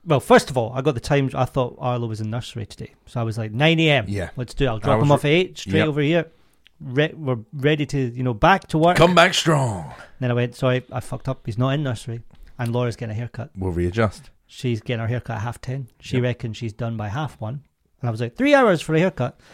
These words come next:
Speaker 2: Yeah.
Speaker 1: Uh, so I thought two o'clock, safe
Speaker 2: Yeah.
Speaker 1: bet. It's
Speaker 2: Very
Speaker 1: now
Speaker 2: safe.
Speaker 1: half past three.
Speaker 2: Half past three, baby. How has that happened then? Two hours off.
Speaker 1: Their hair is longer. Granted.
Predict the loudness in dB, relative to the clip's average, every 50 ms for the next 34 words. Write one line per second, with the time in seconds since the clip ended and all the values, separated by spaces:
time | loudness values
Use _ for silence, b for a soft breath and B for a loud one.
0 | -12 -8 -8 -8 B B B B B _ _ -4 -2 -2 -2 -2 -4 -6 -8 -6
1 | -4 -4 -4 -4 -4 -6 -6 -6 -6 -4 -4 -4 -4 -2 -2 -2 -4 -4 -4 -10
2 | -18 _ -10 -6 -2 -2 -2 -2 -2 -2 -2 -2 -2 -4 -10 _ -12 -12 -10 -10
3 | -2 2 4 4 4 4 2 0 -2 -2 -6 -10 _ _ _ -6 -6 -4 -4 -4
4 | -4 -6 -6 -8 -8 -6 -2 0 0 0 -2 -2 -4 -2 -2 -2 -2 -4 -6 -8
5 | -6 -4 -2 0 0 2 2 2 0 0 0 0 0 0 0 -2 -2 -2 0 2
6 | 2 2 2 0 -4 -4 -6 -8 -8 -8 -6 -8 -8 -8 -10 -10 b b b b
7 | b -2 2 6 8 10 10 10 8 8 8 6 6 6 6 4 2 2 0 -2
8 | -2 -2 -4 -4 -4 -2 0 0 6 8 10 10 10 10 8 8 8 6 6 6
9 | 4 2 -2 -10 -20 -14 -4 0 4 6 10 10 10 12 10 8 8 8 6 6
10 | 6 4 0 -4 -8 _ _ _ _ _ _ _ _ _ _ _ _ _ _ -8
11 | 0 4 6 8 8 8 6 2 -2 -8 -12